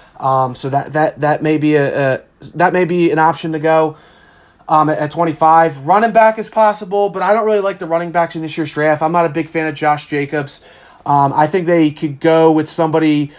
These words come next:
later with a little bit more versatility now that you have Jordan Howard, who I think was the best offseason acquisition,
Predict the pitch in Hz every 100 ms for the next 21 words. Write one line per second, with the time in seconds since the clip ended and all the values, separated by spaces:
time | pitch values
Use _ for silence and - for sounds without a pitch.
0 | - 135 156 170 170 170 165 147 139 156
1 | 160 156 151 156 151 - 156 156 151 147
2 | 147 139 135 143 147 139 147 127 131 139
3 | 143 139 - - 135 139 143 160 151 139
4 | 127 147 143 - 139 - 139 135 135 131
5 | 127 131 139 131